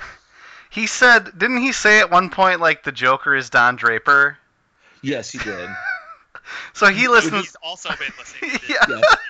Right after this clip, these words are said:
Speaker 2: I would say, I, I, I, I want, I wanna i-, inner, uh, channel my inner child actor Mo Sizlak here and say, "You stole my bit!"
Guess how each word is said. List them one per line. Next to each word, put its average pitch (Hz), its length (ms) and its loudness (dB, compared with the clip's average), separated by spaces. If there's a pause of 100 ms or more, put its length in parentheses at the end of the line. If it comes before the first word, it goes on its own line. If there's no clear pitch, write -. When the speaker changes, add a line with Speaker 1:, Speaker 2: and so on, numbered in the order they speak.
(140)
Speaker 2:
I 143 120 -4
would 160 140 -8
say, - 260 -14 (580)
I, 123 240 -10
I, 113 180 -14
I, 123 120 -10
I - 140 -14
want, 131 240 -16
I 127 40 -14
wanna 127 260 -12 (140)
i-, 110 80 -20 (100)
inner, 123 240 -14 (320)
uh, 117 180 -10
channel 127 380 -12
my 123 240 -10
inner 120 480 -12
child 113 460 -12
actor 113 320 -16
Mo 107 200 -12
Sizlak 107 540 -12
here 110 260 -12
and 110 140 -14
say, 117 220 -12 (200)
"You 339 80 -10
stole 539 220 -6
my 381 100 -6
bit!" 415 380 -10